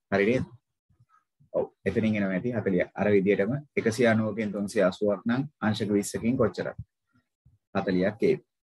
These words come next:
ඊළඟට කියනවා රක්ෂණය වී ඇති පිරිස හා රක්ෂණය නොවූ පිරිස අතර අනුපාතය. එහෙනම් මොකක් හරි රක්ෂණයක් තියෙන කට්ටිය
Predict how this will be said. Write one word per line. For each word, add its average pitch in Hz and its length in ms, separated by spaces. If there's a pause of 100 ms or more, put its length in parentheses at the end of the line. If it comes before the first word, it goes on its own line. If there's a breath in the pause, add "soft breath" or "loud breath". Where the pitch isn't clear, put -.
(540)
ඊළඟට 175 460
කියනවා 104 580
රක්ෂණය 156 600 (120)
වී 139 180
ඇති 147 200
පිරිස 131 340
හා 135 320
රක්ෂණය 139 440
නොවූ 131 280
පිරිස 135 240
අතර 127 220
අනුපාතය. 120 440 (840)
එහෙනම් 139 340
මොකක් 135 420
හරි 170 180
රක්ෂණයක් 147 680
තියෙන 139 320
කට්ටිය 139 460